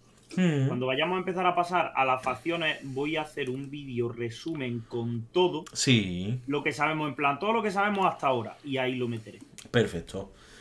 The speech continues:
Speaker 1: Pues mira, nos
Speaker 2: Ahí.
Speaker 1: dan, nos dan la regla de facción de agentes imperiales, que es agentes asignados.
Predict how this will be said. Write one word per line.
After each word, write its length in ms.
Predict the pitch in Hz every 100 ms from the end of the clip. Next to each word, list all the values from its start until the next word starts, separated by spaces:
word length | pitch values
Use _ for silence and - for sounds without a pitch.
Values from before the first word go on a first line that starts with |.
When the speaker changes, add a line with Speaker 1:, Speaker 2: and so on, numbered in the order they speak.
| -
Speaker 1:
Pues 100 | 120
mira, 180 | 139 127
nos 100 | 127
Speaker 2:
Ahí. 40 | 123
Speaker 1:
dan, 300 | 120 107 135
nos 120 | 117
dan 200 | 135 151
la 480 | 143 127 117 113 107
regla 280 | 123 131 147
de 100 | 135
facción 340 | 135 131 139
de 60 | 131
agentes 260 | 123 127 123
imperiales, 460 | 117 123 147 156
que 100 | 156
es 160 | 139 - - - - -
agentes 440 | 139 247 247 233
asignados. 680 | 226 170 135 98 85 -